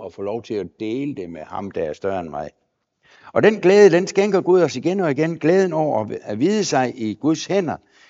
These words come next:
Den Gud, hvis planer er lykke og ikke ulykke, fremtid og håb. Bøn i Jesu navn giver den fuldkomne glæde, den ultimative lykke, som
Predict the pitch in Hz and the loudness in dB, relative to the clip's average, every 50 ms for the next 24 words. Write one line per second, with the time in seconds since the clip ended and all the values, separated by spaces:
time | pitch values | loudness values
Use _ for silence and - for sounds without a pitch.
0 | _ - 170 190 196 160 165 180 180 156 147 139 147 - - 170 175 156 127 104 | _ 0 2 2 4 4 6 6 6 6 6 2 0 0 2 2 2 2 0 -2
1 | 104 104 104 104 104 101 123 165 202 220 196 214 190 147 - _ _ _ - 110 | -2 -2 -2 -2 -2 0 0 2 2 2 2 0 -2 -4 -6 _ _ _ -6 -6
2 | 101 - 120 123 135 151 156 147 143 113 - - 147 185 190 175 156 143 143 127 | -4 -2 0 2 2 2 2 2 0 0 0 0 0 2 4 4 4 4 4 2
3 | 117 95 98 - _ _ _ _ _ _ - 143 151 170 156 - 131 127 120 117 | 0 -4 -6 -10 _ _ _ _ _ _ -4 -2 -2 -2 -4 -2 0 0 0 0
4 | - _ _ _ _ _ _ 101 104 101 95 - 98 110 120 113 92 76 - - | -2 _ _ _ _ _ _ -6 -6 -6 -4 0 2 4 4 4 4 0 -4 -10
5 | - _ _ _ _ _ _ _ _ _ _ _ _ _ _ _ - 190 214 214 | -20 _ _ _ _ _ _ _ _ _ _ _ _ _ _ _ 4 4 4 4
6 | 202 180 165 151 151 170 185 165 156 147 151 151 143 120 104 98 - 170 190 180 | 4 0 2 4 6 4 4 4 0 -2 0 0 0 0 -2 -4 -2 2 2 4
7 | 135 107 113 110 101 - - - 214 214 196 - 156 156 139 120 101 95 92 - | 4 2 0 -4 -6 -8 -6 -4 -4 -4 -2 -2 -2 -2 -2 -2 -4 -6 -6 -6
8 | - 104 107 117 131 156 170 170 143 104 80 - _ _ _ - - - _ - | -2 0 2 4 4 4 2 2 0 0 -4 -8 _ _ _ -20 -20 -10 _ -2
9 | 110 117 - 202 240 247 196 - 170 160 139 - - 165 151 131 120 123 156 180 | -2 -2 0 0 0 0 0 -2 -2 -2 -2 0 0 0 0 2 0 2 2 2
10 | 175 147 127 - 120 104 110 | 2 0 -2 -6 -6 -10 -10